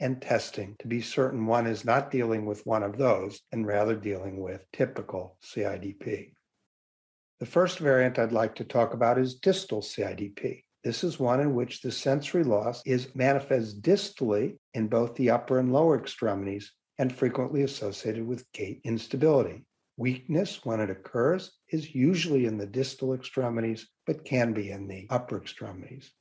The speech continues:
About half to two-thirds of the patients with distal C I D P will, in fact, have an I G M paraproteinemic neuropathy found by serum protein electrophoresis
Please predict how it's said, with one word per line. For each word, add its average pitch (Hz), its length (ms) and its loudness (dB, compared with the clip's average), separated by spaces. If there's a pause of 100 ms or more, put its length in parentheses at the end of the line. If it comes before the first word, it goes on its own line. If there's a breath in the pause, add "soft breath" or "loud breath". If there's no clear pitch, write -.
(320)
About 143 260 2
half 190 400 0
to 156 100 -8
two-thirds 185 600 2
of 135 120 -4
the 127 60 -8
patients 120 540 -4
with 120 160 -6
distal 117 340 -6
C 117 220 -2
I 110 100 0
D 107 140 -6
P 113 360 -6 (140)
will, 131 220 6
in 147 100 2
fact, 117 360 0
have 120 180 -2
an 120 80 -2
I 113 160 0
G 113 240 -4
M 107 300 -6 (200)
paraproteinemic 113 1000 -2
neuropathy 139 800 0 (200)
found 120 340 2
by 107 220 -2
serum 101 360 -6
protein 143 400 2
electrophoresis 131 920 0